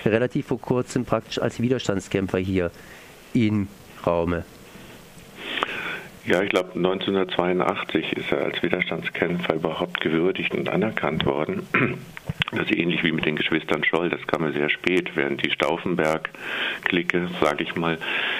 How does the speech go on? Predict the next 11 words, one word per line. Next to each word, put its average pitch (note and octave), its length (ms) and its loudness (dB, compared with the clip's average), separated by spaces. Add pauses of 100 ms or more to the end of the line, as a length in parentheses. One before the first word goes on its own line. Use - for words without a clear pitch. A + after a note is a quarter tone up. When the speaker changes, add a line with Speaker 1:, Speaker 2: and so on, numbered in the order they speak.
Speaker 2:
ja F2 100 4
sehr F2 160 2
viel F2 160 0
früher F2+ 380 2
zu F#2+ 80 -4
Ehren D#2 340 0
gekommen D#2 440 0
ist. F2 100 -4 (300)
Also D#2+ 220 0
Menschen D#2 400 0
aus D2 120 0